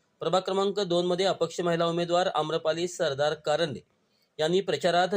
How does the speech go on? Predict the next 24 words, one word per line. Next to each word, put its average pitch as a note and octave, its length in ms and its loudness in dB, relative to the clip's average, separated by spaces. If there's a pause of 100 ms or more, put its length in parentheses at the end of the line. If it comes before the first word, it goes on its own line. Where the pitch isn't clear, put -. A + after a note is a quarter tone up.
(120)
जोरदार D3+ 480 2
मुसंडी F3 380 0
मारत F3 400 2
आपल्या E3 300 0
उमेदवारीची E3+ 640 0 (400)
ठाम F#3 300 0 (140)
छाप F3+ 280 2 (420)
मतदारावर E3 580 0
उमटवली C#3 380 -2
आहे. - 160 -8 (520)
साधी E3+ 260 2
राहणी, F#3+ 340 4 (120)
थेट F3 160 0
संवाद F3 440 2
आणि D#3 180 -2
समस्याबाबत E3 760 0
स्पष्ट - 360 -4
भूमिका E3 380 -2 (460)
यामुळे F3 380 2 (140)
नागरिकांमध्ये E3+ 640 0
त्यांच्याविषयी E3+ 540 -2
कमालीची D#3 500 -2
सकारात्मक D3+ 520 -2
भावना D3 340 2